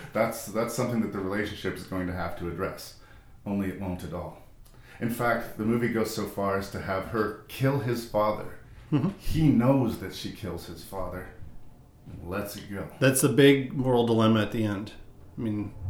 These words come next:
Speaker 1: Didn't like it. We were like, when he finds his father dead in the street, they have this slow pan from the corpse up to the little boy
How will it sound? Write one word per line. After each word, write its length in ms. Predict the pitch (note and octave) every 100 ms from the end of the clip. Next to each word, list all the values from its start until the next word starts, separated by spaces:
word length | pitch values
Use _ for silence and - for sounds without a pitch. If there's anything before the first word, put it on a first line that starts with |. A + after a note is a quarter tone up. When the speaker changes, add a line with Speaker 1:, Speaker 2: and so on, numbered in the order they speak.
| - G#2
Speaker 1:
Didn't 240 | G#2 A2+
like 240 | C3 D3
it. 120 | F#2+ - - - - - - -
We 120 | B2
were 100 | C3
like, 240 | B2+ B2+ B2+
when 180 | C3+ B2
he 80 | A2+
finds 420 | - A2+ C#3 C3+
his 120 | -
father 300 | A2 G#2 G2
dead 200 | G2 G2
in 100 | F#2
the 80 | E2+
street, 460 | - - A#2 - - - - - - - - -
they 120 | F2+ F2+
have 160 | E2
this 160 | F2+ -
slow 380 | - A#2 A2 -
pan 480 | G#2 G#2 F#2 E2
from 160 | D#2 F2+
the 60 | F#2
corpse 400 | - A2 - G2+
up 100 | -
to 40 | F2+
the 120 | G2+
little 160 | G2+ F2
boy 320 | G2 F#2